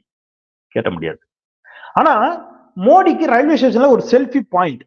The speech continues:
அதுக்கு வந்து ஆகிற செலவு வெறும் ஆறு லட்சத்தி இருபத்தையாயிரம் ரூபாய். அதை சொல்லும்போது நீங்க எப்படி சொல்லலாம்? just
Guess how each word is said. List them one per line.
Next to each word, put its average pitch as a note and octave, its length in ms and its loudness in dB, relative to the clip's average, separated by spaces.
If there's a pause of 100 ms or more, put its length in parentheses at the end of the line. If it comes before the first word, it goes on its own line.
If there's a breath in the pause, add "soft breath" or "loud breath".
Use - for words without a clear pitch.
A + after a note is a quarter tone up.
(540)
அதுக்கு A3+ 320 -2
வந்து C#4 140 -4 (160)
ஆகிற A#3 360 0
செலவு A#3 200 -2 (120)
வெறும் D4+ 220 0 (560)
ஆறு F3+ 260 0
லட்சத்தி - 300 -10
இருபத்தையாயிரம் F#2 480 -8
ரூபாய். - 180 -18 (220)
அதை D#3+ 160 0 (100)
சொல்லும்போது G3+ 340 0
நீங்க E3 140 -2
எப்படி F3+ 160 -6
சொல்லலாம்? F3+ 260 -2 (360)
just B3+ 280 -2